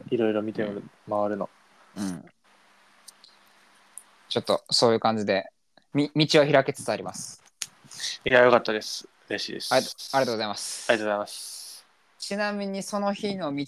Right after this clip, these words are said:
Speaker 2: が開いたのはサッカーだけじゃないから。ワインも若干開いたか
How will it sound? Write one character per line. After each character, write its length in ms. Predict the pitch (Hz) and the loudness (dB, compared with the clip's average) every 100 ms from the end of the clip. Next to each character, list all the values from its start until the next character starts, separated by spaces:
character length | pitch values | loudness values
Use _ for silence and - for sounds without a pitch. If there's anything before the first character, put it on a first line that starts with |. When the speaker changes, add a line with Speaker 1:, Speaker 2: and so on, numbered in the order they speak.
| - 151 | -4 0
Speaker 2:
が 200 | 147 143 | 4 6
開 160 | 147 143 | 6 2
い 40 | |
た 140 | 127 | -4
の 160 | 110 104 | -8 -6
は 240 | 101 92 - - | -6 -6 -10 -20
サ 140 | - 165 | -10 -4
ッ 40 | |
カ 100 | 120 | -2
ー 20 | |
だ 80 | 110 | -2
け 60 | 104 | -4
じ 60 | |
ゃ 20 | |
な 80 | 92 | -6
い 40 | 87 | -6
か 80 | |
ら。 120 | - - _ _ _ _ _ _ _ _ - _ _ | -12 -16 _ _ _ _ _ _ _ _ -20 _ _
ワ 160 | 170 202 | 6 6
イ 40 | |
ン 40 | 175 | 8
も 60 | |
若 160 | 131 135 | 4 4
干 20 | 135 | 4
開 80 | 131 | 2
い 20 | |
た 80 | 107 | 0
か 200 | 92 | -4